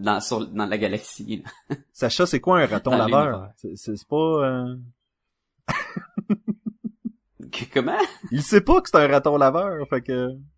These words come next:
Speaker 2: Je trouve
Speaker 1: Ben
Speaker 2: ça,
Speaker 1: oui, il sait que c'est un raton laveur.
Speaker 2: je trouve ça très drôle. Ben non, il le, il le demande. What's a raccoon ?
Speaker 1: Il peut pas...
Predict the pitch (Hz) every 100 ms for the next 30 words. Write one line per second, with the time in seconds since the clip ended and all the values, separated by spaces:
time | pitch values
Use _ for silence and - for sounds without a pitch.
0 | _ _ _ _ _ _ _ - - -
1 | 370 277 226 - - 180 - - - 170
2 | - - 151 - 143 147 175 - 180 175
3 | 180 110 135 180 123 127 131 127 123 131
4 | 120 151 185 101 80 73 _ _ _ 95
5 | 113 - 127 120 - 202 185 123 190 208
6 | 240 -